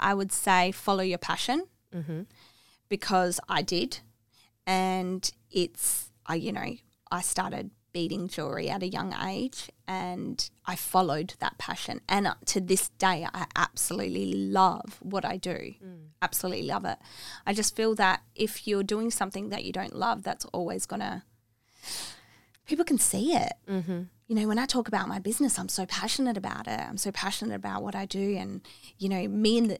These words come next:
Speaker 1: m-, my whole team, we go gaga over the diamonds that we see on the daily, and we're
Speaker 2: Mm.
Speaker 1: passionate about it. I think it's really important to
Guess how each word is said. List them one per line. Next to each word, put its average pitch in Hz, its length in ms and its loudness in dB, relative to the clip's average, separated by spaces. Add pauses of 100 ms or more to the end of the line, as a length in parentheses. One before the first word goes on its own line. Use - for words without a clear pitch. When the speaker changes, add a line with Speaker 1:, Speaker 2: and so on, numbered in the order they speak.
(140)
Speaker 1:
m-, 196 220 -2
my 214 140 4
whole 208 200 2
team, 196 560 2
we 208 120 2
go 196 200 0
gaga 185 600 4
over 185 180 -2
the 190 120 -2
diamonds 196 720 4
that - 160 2
we 190 120 -2
see 180 300 -2
on 185 140 -4
the 185 80 -4
daily, 170 600 -2
and - 140 0
we're 190 80 0
Speaker 2:
Mm. 175 100 -6
Speaker 1:
passionate 233 580 0
about 180 340 -2
it. 175 200 -4 (300)
I 208 80 -6
think 254 160 0
it's 269 160 -4
really 196 340 -2
important 190 560 -6
to - 320 -4